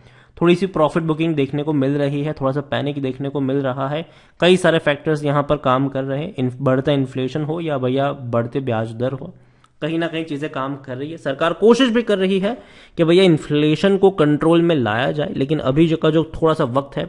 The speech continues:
वो definitely उतना अच्छा वक्त तो नहीं कहोगे आप इसको, लेकिन हाँ थोड़ा सा डरावना वक्त जरूर होगा। लेकिन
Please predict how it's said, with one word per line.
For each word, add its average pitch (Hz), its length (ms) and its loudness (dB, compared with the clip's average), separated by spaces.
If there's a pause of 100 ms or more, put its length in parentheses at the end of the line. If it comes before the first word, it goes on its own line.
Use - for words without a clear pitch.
(520)
वो 143 60 4
definitely 156 580 2 (140)
उतना 165 340 2 (480)
अच्छा - 420 0
वक्त 147 260 0
तो 156 60 2
नहीं 143 200 0
कहोगे 127 360 -2
आप 123 180 -2
इसको, 143 360 -6 (340)
लेकिन 143 220 2
हाँ 120 300 -6
थोड़ा 147 140 4
सा 156 100 0
डरावना 127 460 0
वक्त 135 300 -2
जरूर 127 300 0
होगा। 135 340 -4
लेकिन 139 400 -2